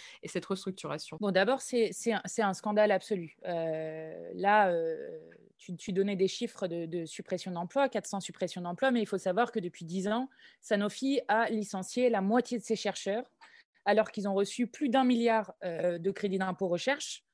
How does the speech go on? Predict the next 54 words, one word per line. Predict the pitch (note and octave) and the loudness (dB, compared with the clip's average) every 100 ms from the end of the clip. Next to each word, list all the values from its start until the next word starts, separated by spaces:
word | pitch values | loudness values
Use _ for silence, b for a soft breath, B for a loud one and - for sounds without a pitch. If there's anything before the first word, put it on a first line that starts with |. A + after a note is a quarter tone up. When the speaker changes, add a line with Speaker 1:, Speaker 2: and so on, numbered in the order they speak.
| _ | _
Speaker 2:
donc | F#3 D#3+ | -10 -4
d'argent | D#3 D3+ E3+ D#3 _ _ | -2 -2 -4 -6 _ _
de | D3+ D#3 | -6 -4
nos | D#3 | 0
poches, | A#3 E4 - E3+ | 2 2 0 -8
des | D#3 | -10
contribuables, | D#3+ - E3+ A#3+ E4+ A#3+ B B B B B - | -8 -6 0 2 2 -4 B B B B B -2
euh, | F3 E3 D3+ | 2 2 0
pour, | B3+ G#3+ | 2 4
euh, | F#3 | 4
faire | - F#3+ | 6 4
de | E3+ | 6
la | D#3+ | 4
recherche. | D#3 F3+ F4 D#4+ - - | 4 4 4 2 -4 -4
Alors, | F3+ D#3 | 0 0
ça | - F#3 | 2 2
a | |
donné | F#3 G3 | 4 0
quoi ? | F#3 E3+ | 0 -2
Donc, | D#3 D#3+ | -2 0
la | A#3 | 0
suppression | A#3+ B3 B3 A#3+ | 0 0 0 2
de | A3 | 0
la | |
moitié | G3 F#3+ F#3 | 0 0 -2
des | F3 | -4
chercheurs | F3+ - F3 | -4 -2 -4
en | E3 | -2
dix | E3+ G3+ | -2 0
ans. | D#4+ - _ B B B B B - | 0 -4 _ B B B B B 6
Euh, | G3+ F#3+ - | 8 8 6
ils | A#3 | 2
sont | A#3+ | 2
passés | A#3 B3 - B3+ | 4 2 2 2
de | G#3 - | 4 2
onze, | C4+ D#4+ A#3 G#3+ F#3+ | 2 2 2 0 4
euh, | F#3 F3+ E3+ - | 4 4 2 2
euh, | F3+ | 0
centres | E3+ - A#3 A#3 | 2 2 2 4
de | G#3 | 4
recherche | G3+ G3+ A3+ G#3+ - - | 4 4 4 2 0 0
à | - | 2
quatre, | G3+ A#3 A3 - - | 4 4 4 -2 -6
et | |
maintenant, | F3 F#3 | -2 0
ils | E3 | 0
veulent | D#3+ | 2
passer | E3+ E3+ | 2 2
à | D3+ | -2
trois. | - D4+ F4+ - _ _ | 2 2 2 -2 _ _
Donc, | D#3+ - | -18 -10
ils | |
ont | D#3 | -4
détruit, | E3 A3+ A3+ - B3 | 4 4 4 0 0